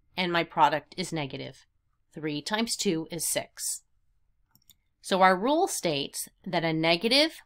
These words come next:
multiplied by a positive will be negative because they're different. A positive multiplied by a negative is also negative because they're different. So you can also think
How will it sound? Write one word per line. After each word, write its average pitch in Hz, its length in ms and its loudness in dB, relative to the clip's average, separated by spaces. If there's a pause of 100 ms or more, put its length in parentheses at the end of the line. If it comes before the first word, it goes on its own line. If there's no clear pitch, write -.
(140)
multiplied 202 580 2
by 233 140 8
a 262 80 2
positive 202 600 6
will 175 120 -2
be 165 140 -4
negative 165 680 2 (160)
because 170 340 -4
they're 160 160 -2
different. 139 540 -8 (1500)
A - 80 -4
positive 214 840 6
multiplied 170 560 -2
by 151 120 2
a 147 80 -2
negative 160 540 2 (200)
is 185 180 -4
also 262 300 8
negative 147 520 -2 (120)
because 180 360 -2
they're 165 140 0
different. 143 460 -4 (840)
So - 160 0
you 196 100 6
can 214 180 -2
also 247 360 4
think 170 400 -4